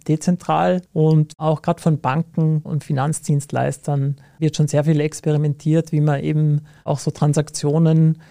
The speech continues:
effizienter machen kann, sicherer machen kann. Man kann es auch verwenden, zum Beispiel um Verträge digital abzusichern oder fälschungssicher zu machen oder auch so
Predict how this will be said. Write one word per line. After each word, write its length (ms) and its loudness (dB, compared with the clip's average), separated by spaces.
effizienter 680 0
machen 340 0
kann, 300 0
sicherer 400 0
machen 400 0
kann. 480 -2
Man 160 -2
kann 160 0
es 80 -4
auch 180 -2
verwenden, 520 0
zum 120 -2
Beispiel 380 -2
um 480 -2
Verträge 720 -2
digital 640 -2
abzusichern 680 -2
oder 200 2
fälschungssicher 680 -4
zu 120 -4
machen 440 -2
oder 240 -4
auch 120 -6
so 260 -2